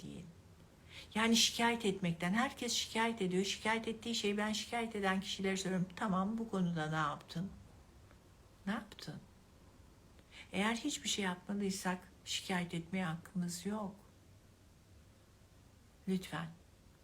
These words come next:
Biz bunu hak ediyoruz. Biz bu ülkedeyiz. Allah Atatürk'ü buraya durup dururken göndermedi. Çok büyük bir enerji, çok büyük bir görevlidir o. Bakın, onun söylemiş olduğu her şey,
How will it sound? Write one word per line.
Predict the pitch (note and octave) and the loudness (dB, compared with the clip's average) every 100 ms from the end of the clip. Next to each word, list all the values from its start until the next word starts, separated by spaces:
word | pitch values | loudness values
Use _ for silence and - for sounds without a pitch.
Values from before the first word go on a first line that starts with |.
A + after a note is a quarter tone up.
| - - F#3 | -20 -4 0
Biz | G#3 F#3+ F3+ | 2 2 2
bunu | F3 | 4
hak | E3+ - | 2 2
ediyoruz. | E3 E3 D#3 D#3 - - | -2 0 -2 -4 -12 -2
Biz | F3+ F#3 - | 0 0 -2
bu | A3+ | -2
ülkedeyiz. | F#3+ - D#3 D3+ C#3+ B2+ - - - - - - - - - - - | -2 0 0 0 -4 -6 -12 -16 -20 -20 -20 -20 -20 -20 -20 -20 -4
Allah | F#3+ G3+ G#3 | 0 0 -2
Atatürk'ü | G#3 G3 F#3 F#3+ F#3+ F#3 | -2 -4 -2 -2 -2 -2
buraya | F3 F3 E3+ | 0 2 0
durup | E3+ F3+ - | 0 -4 -4
dururken | D#3+ D#3+ D#3+ D3+ | -6 -2 -2 0
göndermedi. | D#3 D#3 D#3+ E3 E3 F#3 F3+ | -2 -2 0 0 2 0 -2
Çok | - - F#3+ - - - | -4 -2 -2 -4 -12 0
büyük | E3+ E3+ - | 0 0 -4
bir | D3+ D3 - | -6 -6 -4
enerji, | D#3+ D3 C#3 D#3+ E3 - | -4 -4 -4 -4 -4 -4
çok | - F3 F3 - | -4 -4 -6 -4
büyük | F3 D#3 D#3+ | 0 0 0
bir | D#3 C#3 | -6 -6
görevlidir | - D3+ C#3+ C#3 D3 B2+ - | -4 -2 -2 -4 -6 -8 -8
o. | - - - - - - - - - - - - - - - | -10 -12 -16 -20 -20 -20 -20 -20 -20 -20 -20 -20 -20 -14 -2
Bakın, | G3 G3+ F3+ | -2 4 4
onun | F3+ F#3 G3+ | 6 4 2
söylemiş | - F3 F3+ F#3 F#3 | 2 2 4 2 2
olduğu | F3 D#3 D#3 D#3+ | 2 0 0 0
her | F3 F3+ | 2 0
şey, | E3+ C#3+ F#3 | 0 -2 -4